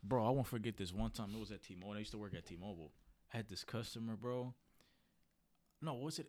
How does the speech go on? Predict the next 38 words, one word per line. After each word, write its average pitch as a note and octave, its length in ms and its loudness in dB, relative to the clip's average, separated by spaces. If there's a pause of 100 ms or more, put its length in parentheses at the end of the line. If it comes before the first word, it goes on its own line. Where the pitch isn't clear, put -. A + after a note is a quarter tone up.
No, C3+ 220 6
it C3+ 40 10
was D#3+ 160 8
at C#3 100 4
the A#2 60 -2
beg-, A2+ 220 -2
when B2+ 120 4
I B2+ 80 6
barely C3+ 300 6
started C3+ 240 4
working C3 240 2
at G#2 60 4
A A#2+ 120 4
T A#2+ 160 0
and G2 80 0
T, B2 240 0 (680)
like, F#2 180 -4
my F2+ 160 -2
first B2 340 2 (160)
few - 180 0
months. G#2+ 380 2 (440)
I G#2+ 60 0
had A2 80 0
this G2 140 0
customer, A2 500 2
and F#2 80 -2
we G#2 80 -2
sat G#2+ 260 -2
down A2 240 2
on F#2+ 120 0
the D#2+ 80 -6
chairs. A#2 320 0
There A2+ 100 2
were G#2+ 60 0
chairs A2 280 0
like F#2 160 -2
this. B2+ 300 2 (880)
Th-, F#2+ 120 -8